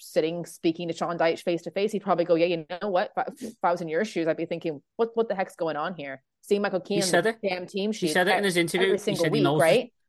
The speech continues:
Speaker 2: Yeah,
Speaker 1: Yeah.
Speaker 2: he knows there's been noise around him, and he knows that the, some fans, like myself, were, wanted them gone at some point this season.
Speaker 1: Yeah.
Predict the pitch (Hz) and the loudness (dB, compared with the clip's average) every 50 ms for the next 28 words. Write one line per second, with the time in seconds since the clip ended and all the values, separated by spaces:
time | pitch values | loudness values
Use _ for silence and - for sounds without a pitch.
0 | _ _ _ 135 135 147 427 508 - 156 160 156 175 160 - 180 156 180 165 156 | _ _ _ -4 0 2 2 2 2 4 4 4 4 2 0 -2 0 0 2 2
1 | 143 135 139 151 156 165 160 160 147 143 151 151 180 180 175 170 156 151 151 147 | 2 2 2 2 0 0 0 0 0 0 0 -2 -4 -4 -4 -4 -4 -2 -2 -2
2 | 147 160 151 - 165 - 151 156 - - - _ _ - - 147 131 120 - 127 | -2 -4 -4 -8 -10 -12 -12 -12 -12 -16 -20 _ _ -6 -4 -4 -2 0 2 2
3 | 120 139 139 - - - _ _ _ _ _ - 135 131 143 139 120 - 135 139 | 2 2 2 -2 -4 -10 _ _ _ _ _ -2 -2 -2 0 -2 -2 -2 0 0
4 | 160 151 - - - 147 135 135 135 - - _ _ - 131 131 127 - 139 135 | -2 -2 -6 -8 -4 -2 -2 -2 -2 -6 -12 _ _ -4 -4 -2 -2 -4 -4 -4
5 | 131 131 127 131 151 175 175 - - 170 156 143 151 151 165 160 175 156 - 156 | -2 0 2 2 2 0 -2 -4 -4 -6 -4 -2 -2 -4 -4 -4 -6 -6 -4 -4
6 | 147 151 175 185 - _ _ _ _ _ _ - 214 220 254 | -4 -4 -6 -8 -12 _ _ _ _ _ _ -12 -10 -8 -8